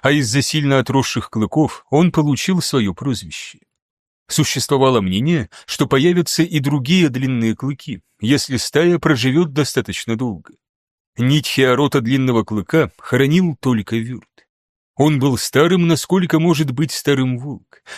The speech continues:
самым старым из горстки последних Астартес Шестого Легиона, созданных на Терре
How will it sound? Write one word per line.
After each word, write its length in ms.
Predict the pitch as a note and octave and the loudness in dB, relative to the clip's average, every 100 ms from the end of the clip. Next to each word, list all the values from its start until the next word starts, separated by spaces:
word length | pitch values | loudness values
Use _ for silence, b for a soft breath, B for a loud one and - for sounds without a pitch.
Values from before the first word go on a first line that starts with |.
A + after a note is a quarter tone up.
| - | -8
самым 420 | - C#3+ C#3 B2 | -2 0 2 -2
старым 580 | - - C3 D3 D3 C#3+ | -4 0 4 4 2 0
из 120 | A2 | -2
горстки 440 | B2 D#3 - - | 0 0 0 -6
последних 640 | D3+ D#3 - D3 D#3 D#3 - | -2 -2 0 -2 0 0 0
Астартес 540 | C#3 - D3+ B2+ B2+ | 0 0 -2 -2 -4
Шестого 420 | - A#2+ - C3 | -2 -4 0 0
Легиона, 600 | A2+ F#2+ F2+ G2 C#3+ D3+ B B | 2 0 -2 -2 -2 -4 B B
созданных 600 | - E3+ D#3+ C3 C3+ B2+ | -4 0 2 2 0 0
на 120 | B2 G#2+ | -2 0
Терре 460 | G2 A2 E3+ A#2+ | 0 0 -2 -4